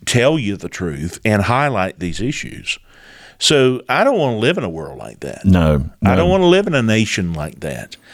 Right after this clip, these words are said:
Speaker 1: And, um, our Constitution defends against that. Listen, that's why it's so important to vote in the right people.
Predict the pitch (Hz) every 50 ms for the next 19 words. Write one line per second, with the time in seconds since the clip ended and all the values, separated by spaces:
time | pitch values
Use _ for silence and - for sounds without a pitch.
0 | - - - - - - - - 113 113 110 104 101 104 95 104 104 104 104 98
1 | 95 95 101 - 95 117 127 135 - - 143 143 139 135 - 120 101 - 120 135
2 | 170 175 - 113 92 90 87 - - 135 147 165 156 127 110 87 90 80 - -
3 | 92 80 - - - - - - 175 180 - 151 131 101 - - - 156 220 226
4 | - - 220 196 165 143 - 196 185 170 139 104 107 98 85 73 71 - - _
5 | _ _ _ _ _ _ _ _ _ _ _ _ _ _ _ _ - - - -
6 | - - - _ - - 156 139 117 107 101 87 107 131 147 151 143 139 - 143
7 | 143 131 123 113 110 101 95 90 92 104 107 110 98 - - - 104 87 71 -
8 | - - - -